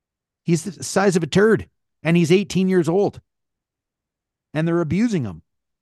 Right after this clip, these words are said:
And you don't have J J Peterka there, and you don't have Dylan Cozens there, and you don't have, um, Jack Quinn there, and Jeff Skinner finds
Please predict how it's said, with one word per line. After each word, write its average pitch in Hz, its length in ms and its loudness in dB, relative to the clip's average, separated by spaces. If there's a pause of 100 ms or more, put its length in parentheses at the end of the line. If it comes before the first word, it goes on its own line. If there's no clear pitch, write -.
(140)
And 123 120 -6
you 135 80 -4
don't 190 160 -2
have 196 160 -4
J 165 160 -2
J 160 180 -4
Peterka - 460 -10
there, 87 280 -14 (360)
and 131 180 0
you 127 60 4
don't 160 300 2
have 165 440 -2 (800)
Dylan 151 320 -2
Cozens 110 400 -6
there, 95 420 -12
and 131 140 2
you 127 80 4
don't 160 240 4
have, 156 500 0 (640)
um, 110 640 0 (120)
Jack 143 300 -2
Quinn 120 320 -2
there, 95 380 -10 (100)
and 123 160 0
Jeff 151 200 2
Skinner 135 640 -2 (3750)
finds 190 840 -4